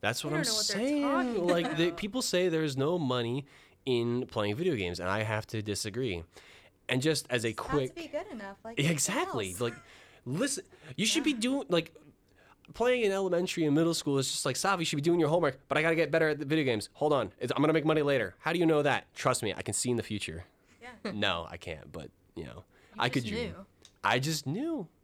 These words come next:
Speaker 1: And then as a quick short update, uh, the Club Smash team started off their season one and oh with a two and oh series win over, uh, Coffeyville C C. And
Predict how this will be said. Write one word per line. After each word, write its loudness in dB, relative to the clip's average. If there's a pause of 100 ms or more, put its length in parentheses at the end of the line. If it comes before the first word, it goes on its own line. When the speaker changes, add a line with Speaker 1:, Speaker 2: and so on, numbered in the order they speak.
(840)
Speaker 1:
And 0
then 0
as 0
a 0
quick -2
short -2
update, -2 (400)
uh, 0
the -4 (100)
Club -2
Smash -2
team -6 (260)
started 0
off -2
their -2
season -4
one 0
and -2
oh -4 (300)
with -2
a 0
two -2
and 2
oh 0
series -4
win -2
over, -4 (420)
uh, -4
Coffeyville -4
C -8
C. -10
And -6